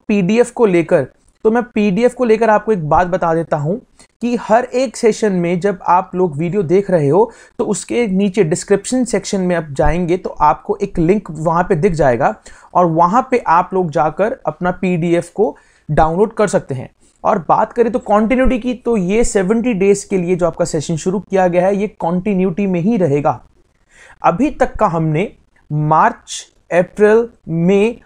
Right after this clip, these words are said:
और जून के करंट अफेयर्स को कवर अप कर लिया है। और अगर बात करें जुलाई की, तो हमारा ट्वेंटी फर्स्ट, ट्वेंटी सेकेंड lecture जुलाई ट्वेंटी ट्वेंटी के करंट अफेयर्स को cover up कर चुके हैं।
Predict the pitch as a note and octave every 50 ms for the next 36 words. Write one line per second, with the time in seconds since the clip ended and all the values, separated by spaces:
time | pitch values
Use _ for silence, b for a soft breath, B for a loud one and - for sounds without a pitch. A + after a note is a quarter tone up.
0 | _ - F3 G3+ A3+ A3 E3 C#3+ C3+ D3+ G3 G#3+ A#3 B3 A#3+ B3 A3 A3 G#3+ G3
1 | G3 G3 F#3 G#3 F#3 - F#3+ F#3 F3+ - - B3 B3 A#3+ - G3+ F#3 F3 F#3 F3+
2 | F3+ - F#3 D#3+ C#3+ C#3 D3 D3+ D3 C3 C#3 F3+ A#3+ - - - B B B B
3 | B B B A3 A3 G#3 F3+ - - - F3+ F3+ B3 B3 F#3+ F3+ G3+ G3+ G3 -
4 | - G#3 G3+ G3 D#3 C#3 D#3 D#3 D#3+ D#3 E3+ G3 F#3+ - - A3+ A3 A3 - G#3
5 | E3+ F#3+ F3+ F3 E3+ F3+ - - F3+ E3+ F3+ F3 - - - B3 B3 - - -
6 | - _ _ - - - - - G3+ F#3+ F#3 F#3+ G3 F#3+ - - - G3+ F#3 -
7 | - A#3+ A#3+ A3 F#3 E3+ E3 E3+ E3+ F3 - G#3+ A3 G3+ E3 C3+ C3+ F3+ F#3 F3+
8 | F3+ F3+ G3+ A3 F#3 - - _ - F#3+ F#3+ F#3 F#3 G3 A3 G3+ F#3 G3 F#3 F3+
9 | F3 - F3+ G3+ - F#3+ E3 E3 F3 D#3+ F3 - E3+ E3 D#3+ - - A#3+ - -
10 | F#3 D#3+ D#3 F#3 F#3+ - - - F#3 F3 E3+ - E3 - D#3+ D3 C#3 D#3 D3+ A#2